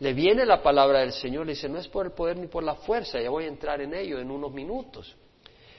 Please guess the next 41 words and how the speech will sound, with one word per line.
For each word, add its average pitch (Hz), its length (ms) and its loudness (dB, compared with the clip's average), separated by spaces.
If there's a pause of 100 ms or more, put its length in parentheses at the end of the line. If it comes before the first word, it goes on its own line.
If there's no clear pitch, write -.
(160)
Pero 151 200 6
le 160 100 8
dice, 170 360 2
"¿Quién 202 220 0
eres 196 280 0
tú, 214 160 4
oh 202 80 6
gran 180 280 -2
monte? 202 440 0
Ante 127 240 -4
Zorobabel 131 640 0
te 165 100 -8
convertirás 123 680 -10
en 127 140 -12
llanura." 151 480 -10 (440)
Zorobabel 151 600 0
es - 140 -10
el 131 100 -10
siervo 135 500 -6
del 135 140 -8
Señor. 139 340 -12
Y 180 40 -10
le 170 80 -8
dice, 143 200 -10 (320)
"Tienes 180 360 -2
un 180 100 -2
gran 170 280 -4
monte, 196 400 -2
pero 139 180 -4
se 135 120 -8
convertirá 127 560 -6
en 147 80 -4
una 147 200 -4
llanura. 139 500 -2 (240)
Tienes 185 320 0
un 185 80 0
gran 180 240 4
obstáculo." 156 960 -4 (720)
Pero 127 160 0
le 151 120 8
dice, - 720 4